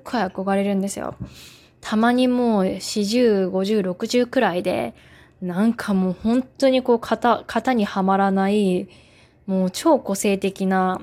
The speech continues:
人っていますよね。特に女の人とかすごい憧れるんですけれども、なんかこうみんな三十、四十になると、なんか落ち着かないととか、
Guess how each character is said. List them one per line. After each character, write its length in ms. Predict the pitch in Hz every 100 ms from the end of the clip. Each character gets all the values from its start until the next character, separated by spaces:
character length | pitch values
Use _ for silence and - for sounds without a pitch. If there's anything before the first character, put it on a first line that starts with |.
| - -
人 240 | - 240
っ 20 |
て 200 | 240 -
い 80 | 175
ま 160 | 226 269
す 120 | 202
よ 120 | 185
ね。 360 | 180 - 233 233 - _ _
特 240 | - 269 202
に 60 |
女 300 | 180 233 269
の 120 | 269 269
人 180 | 269
と 100 | 254
か 100 | 180
す 140 | 180 185
ご 80 | 180
い 20 |
憧 340 | 175 - 196
れ 100 | 196
る 120 | 196
ん 60 | 180
で 100 | 180
す 100 | -
け 100 | -
れ 80 | 196
ど 80 | 196
も、 320 | 208 226 - 220 _ _ - - - _ -
な 120 | 247
ん 40 |
か 140 | 226 190
こ 260 | 190 190
う 20 |
み 200 | 190 202
ん 100 | 196
な 320 | 196 196 196 196 190 - _ _ _ _ _
三 320 | - 220 214
十、 160 | 202 214
四 300 | 233 240 190
十 120 | 196
に 140 | 190
な 140 | 190 185
る 100 | 190
と、 400 | - 311 220 - - _ _ -
な 100 | 196
ん 40 |
か 380 | - 185 214 240
落 220 | 359 190 196
ち 40 |
着 80 | -
か 140 | 208
な 140 | 202 202
い 80 |
と 220 | 202 277 269
と 140 | 185
か、 480 | 185 185 185 190